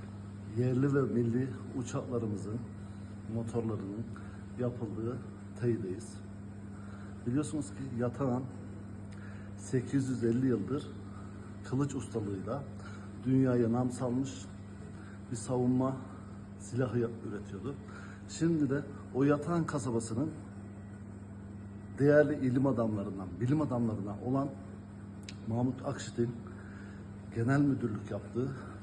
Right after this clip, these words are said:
Tey'deyiz. Burayı gezmek, dolaşmak, içeriği, içerideki yapılanları görmek bir Türk için, yani, o kadar duygu dolu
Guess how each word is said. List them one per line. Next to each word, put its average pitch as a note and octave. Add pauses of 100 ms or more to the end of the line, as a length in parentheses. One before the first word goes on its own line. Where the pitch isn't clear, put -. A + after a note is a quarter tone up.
(100)
Tey'deyiz. A2+ (1400)
Burayı C3+
gezmek, A#2+ (380)
dolaşmak, A2+ (920)
içeriği, A#2+ (2000)
içerideki C3
yapılanları B2
görmek B2+ (1600)
bir -
Türk C3+
için, - (800)
yani, G#2+ (160)
o -
kadar C3 (960)
duygu C3+
dolu C3